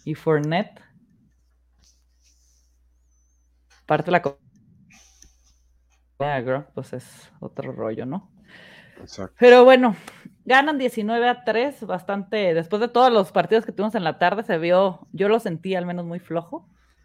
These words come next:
Speaker 1: este partido en temas emociones, pero viene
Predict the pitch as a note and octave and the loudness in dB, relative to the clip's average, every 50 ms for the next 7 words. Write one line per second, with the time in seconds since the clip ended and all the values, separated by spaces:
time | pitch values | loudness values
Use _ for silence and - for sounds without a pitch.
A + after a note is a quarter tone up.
0 | _ - C#3+ D3+ D3+ - F#3 - - D3+ C3+ - - D3+ D#3 E3+ F3 D#3 C#3 C#3 | _ -14 -14 -14 -12 -12 -10 -6 -4 -6 -6 -6 -10 -8 -6 -6 -6 -6 -6 -8
1 | C#3 D3 C#3+ D#3+ D#3+ C#3+ - D3 C#3 C3+ - - - D#3+ E3+ A#3+ F4 _ _ _ | -10 -10 -10 -10 -12 -12 -12 -14 -14 -14 -16 -10 -8 -8 -8 -8 -10 _ _ _
2 | _ _ _ _ _ _ _ _ _ _ _ _ _ _ _ _ - E3+ E3+ E3 | _ _ _ _ _ _ _ _ _ _ _ _ _ _ _ _ -6 -4 -2 0
3 | E3+ E3 D#3+ - - - C3 F#3 G#3+ A3 A#3 A#3+ B3+ C4+ C4 - - _ _ | 0 -2 -2 -6 -10 -12 -8 0 0 0 0 0 -4 -6 -6 -6 -10 _ _